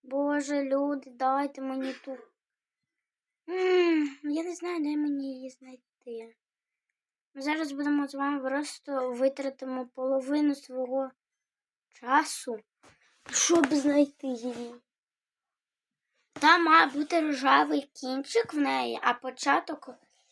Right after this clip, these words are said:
такий тілесний. Хто знає, де її знайти? Просто не, я ні.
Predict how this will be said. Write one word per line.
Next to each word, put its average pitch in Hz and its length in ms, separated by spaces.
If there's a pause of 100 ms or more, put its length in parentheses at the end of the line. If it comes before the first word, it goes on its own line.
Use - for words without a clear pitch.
(200)
такий - 380
тілесний. 254 1500 (4000)
Хто 320 360
знає, 240 440
де 220 100
її 233 420
знайти? 233 480
Просто 247 400
не, 247 200 (100)
я 277 220
ні. 240 260